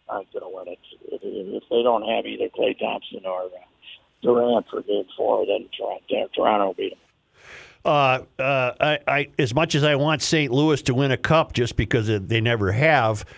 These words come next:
Speaker 2: uh, and it would bring the cup back to Middle America, I still like the Bruins to, to win this thing.
Speaker 1: Yeah, we're back. Uh, we're back tonight. Game
Speaker 2: Yeah.
Speaker 1: five now. Uh, the big guy,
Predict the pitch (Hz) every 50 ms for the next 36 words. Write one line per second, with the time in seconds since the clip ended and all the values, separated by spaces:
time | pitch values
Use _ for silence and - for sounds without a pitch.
0 | - - - - - _ _ - - 120 120 117 113 113 110 110 107 110 113 110
1 | 104 104 101 90 123 127 131 117 113 - - - 143 139 - - - 117 117 120
2 | 113 - 104 104 123 123 123 117 110 101 113 127 135 135 127 - 110 104 104 101
3 | - - 131 120 117 110 104 95 - 101 87 90 110 107 101 95 87 - - 92
4 | 92 98 90 90 - - 117 98 101 98 92 90 90 90 - - 92 87 85 82
5 | - - - _ _ _ _ _ _ _ _ _ _ _ _ _ _ _ _ _
6 | _ _ _ _ _ - 147 156 175 175 143 156 147 135 156 160 160 160 156 -
7 | - 165 147 143 147 151 147 - 160 160 165 165 - 170 165 156 151 151 165 180
8 | - _ 139 143 156 175 123 123 127 - 165 165 160 156 160 160 165 160 160 156
9 | 151 151 151 151 147 147 147 - 175 247 - - 233 214 185 156 139 139 143 147
10 | 170 185